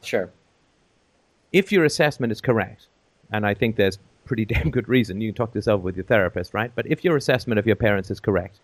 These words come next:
Speaker 2: then there is no possibility of a relationship. There's nothing to work on. You're like a surgeon who goes, uh, digs up a patient four days dead and says, "I'm gonna try something else."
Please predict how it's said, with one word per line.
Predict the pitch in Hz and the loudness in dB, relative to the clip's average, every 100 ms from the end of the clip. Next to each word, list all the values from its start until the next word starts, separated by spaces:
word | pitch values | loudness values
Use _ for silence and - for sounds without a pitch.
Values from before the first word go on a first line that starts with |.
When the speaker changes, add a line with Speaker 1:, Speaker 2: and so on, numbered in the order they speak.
| _ _ _ _ _ _ _ - | _ _ _ _ _ _ _ 0
Speaker 2:
then | 139 | 2
there | 151 | 4
is | 160 | 4
no | 170 196 | 4 2
possibility | 180 160 160 196 123 117 | 2 0 4 4 4 2
of | |
a | 107 | 0
relationship. | 107 98 - 107 110 | -2 -4 -6 -12 -2
There's | 135 123 | 0 2
nothing | 175 190 156 | 0 0 -2
to | 135 | 0
work | 127 143 - | 4 4 4
on. | 95 - _ _ _ _ | -8 -10 _ _ _ _
You're | - 143 | 2 4
like | 147 151 - | 6 4 4
a | 135 | 4
surgeon | 120 202 196 170 117 110 | 4 4 4 4 0 0
who | 131 | 0
goes, | 120 139 135 - | 4 4 4 0
uh, | 139 123 | 2 2
digs | 113 160 151 | 2 2 4
up | 139 | 2
a | 123 | 0
patient | - 156 143 113 | -2 -2 -2 -8
four | - 151 139 | -2 0 4
days | 120 113 | 4 2
dead | - 135 110 | 4 4 4
and | 107 | 0
says, | 117 104 101 - _ - | 0 0 -2 -10 _ -2
"I'm | 120 | 0
gonna | 135 | 0
try | 120 139 | 0 -2
something | 117 123 104 110 | 0 -2 -2 -2
else." | 101 - | -2 -6